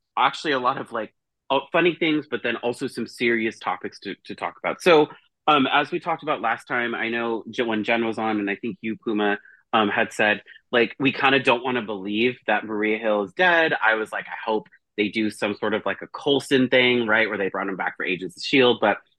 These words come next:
clearly she's dead, right? And Nick Fury is having to, um, sort of deal with these emotions about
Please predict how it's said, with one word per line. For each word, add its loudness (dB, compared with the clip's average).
clearly 6
she's 0
dead, -2
right? 0
And -4
Nick 2
Fury 2
is -4
having -2
to, -4
um, 0
sort 2
of -4
deal 4
with 0
these -4
emotions 0
about -2